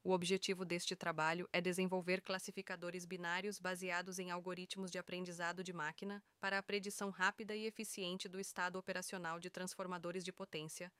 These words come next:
classificados como satisfatório ou insatisfatório, utilizando dados derivados de testes físico-químicos,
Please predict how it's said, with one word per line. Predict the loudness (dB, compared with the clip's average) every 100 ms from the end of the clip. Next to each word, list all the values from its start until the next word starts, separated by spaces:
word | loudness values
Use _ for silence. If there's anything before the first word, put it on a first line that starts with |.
| _ _
classificados | 2 2 0 0 2 2 0
como | -2 -2
satisfatório | 0 0 0 -4 -4 0 0 0 0
ou | 0 2
insatisfatório, | 0 -2 -4 -6 -6 -4 -4 -4 -6 -14 _ _ _
utilizando | -4 -2 0 2 0 0
dados | 0 0 2 -2
derivados | -2 -2 0 0 -2 -6
de | -6
testes | -2 -2 -2 -8 -6
físico-químicos, | -6 -6 -10 -6 -2 -2 -4 -8 -8